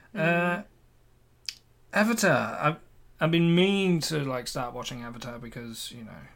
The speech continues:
Speaker 2: it's, it's one of
Speaker 1: Same.
Speaker 2: those trendsetters. And if they're gonna do more stuff, then, okay, I'm gonna have to start getting <laughs> into it. And, like, yeah, and I had to laugh when, when you said,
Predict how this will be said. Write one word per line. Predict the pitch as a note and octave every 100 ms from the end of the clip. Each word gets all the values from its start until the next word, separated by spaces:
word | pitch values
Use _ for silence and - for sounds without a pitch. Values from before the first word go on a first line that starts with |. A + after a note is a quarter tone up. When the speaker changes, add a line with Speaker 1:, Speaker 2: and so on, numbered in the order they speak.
| -
Speaker 2:
it's, | - B2 - -
it's | D3+ C#3+
one | C3+
of | C3
Speaker 1:
Same. | G3 F#3 F3+
Speaker 2:
those | F#3 -
trendsetters. | - C#3+ C3+ - C#3+ C#3 C3+ - - - - - - -
And | C#3 C#3+ D3 D3
if | C#3+ -
they're | D3+
gonna | D3+ D3+
do | D#3+
more | D#3+ E3
stuff, | - F3+ F#3 - - -
then, | F#3 F3 - - -
okay, | D#3 E3 F#3+ F3
I'm | A2+ C3+
gonna | B2+ B2
have | C3+
to | - D3+ D#3+
start | E3 - D3 D#3 - - -
getting | C3 C#3+ E3 D3+
<laughs> |
into | G#3 F3+ F#3 C#3
it. | G#2 - -
And, | B2+ A#2+
like, | A#2 A2+ - - - - - - - -
yeah, | F#3 F#3 F3+ E3+
and | D#3+ D3+
I | - D#3
had | D#3
to | C3
laugh | B2+ B2 B2+ - - -
when, | D3+ C3+ - -
when | C3
you | B2+
said, | A#2+ C3+ B2+ B2+ A#2+